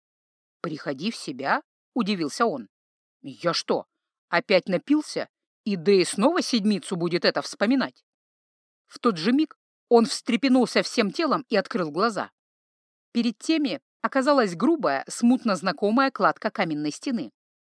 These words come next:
Следующим открытием оказался тот пренеприятный факт, что он не может двинуть ни рукой, ни ногой. Кисти были зафиксированы чуть выше головы,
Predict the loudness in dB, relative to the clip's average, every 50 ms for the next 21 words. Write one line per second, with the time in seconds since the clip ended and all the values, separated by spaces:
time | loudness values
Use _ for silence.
0 | _ _ _ _ _ _ -12 -6 0 2 2 2 2 2 -2 -4 -4 -4 -4 -4
1 | -4 -2 -4 -4 -4 -4 -4 -4 -4 -4 -6 -6 -4 -4 -4 -4 -2 -2 -2 0
2 | 0 2 4 4 4 4 0 -6 -8 _ -4 -6 -6 -4 _ -2 -2 0 0 -2
3 | -2 -2 0 0 0 -2 -4 -2 0 0 0 0 -4 _ _ _ _ _ _ _
4 | _ _ -10 -10 -8 -2 0 0 2 4 6 4 6 6 4 4 4 4 2 0
5 | 0 0 -4 -6 -6 -6 -6 -4 -4 -4 -6 -6 _ -2 0 0 2 0 0 -2
6 | -4 -6 -10 -10 -10 -10 -14 _ -8 -6 -4 -2 -2 -2 -2 0 0 -2 -2 -4
7 | -6 _ _ _ _ _ _ _ _ _ _ _ _ _ _ _ -10 -6 -6 -6
8 | -6 -4 -2 -2 0 0 0 0 0 -2 -2 -4 -6 -6 -8 -8 -4 -2 0 0
9 | 2 0 0 0 -2 -2 -4 -4 -4 -4 -4 -2 -2 -2 -2 -2 -2 -2 0 0
10 | 0 0 0 -2 -6 -10